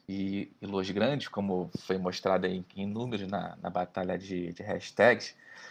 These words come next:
é, é, a-, ainda se precisa levar em consideração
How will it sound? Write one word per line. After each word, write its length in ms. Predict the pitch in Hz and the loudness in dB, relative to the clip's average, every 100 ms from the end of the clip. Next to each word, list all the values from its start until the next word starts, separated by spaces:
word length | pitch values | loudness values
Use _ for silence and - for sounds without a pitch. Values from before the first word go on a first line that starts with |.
| - - _ _ _ _ _ _ _ _ | -20 -20 _ _ _ _ _ _ _ _
é, 100 | 110 | 8
é, 240 | 113 - - | 10 10 10
a-, 240 | 123 - | 10 10
ainda 360 | 123 143 165 147 | 8 8 4 0
se 200 | - 135 | -2 -8
precisa 400 | 135 - 131 139 | -6 0 2 4
levar 340 | 127 117 110 | 4 6 4
em 60 | 117 | 4
consideração 1120 | 120 113 - 120 107 107 - 104 113 123 | -2 -8 -4 0 0 0 2 2 4 0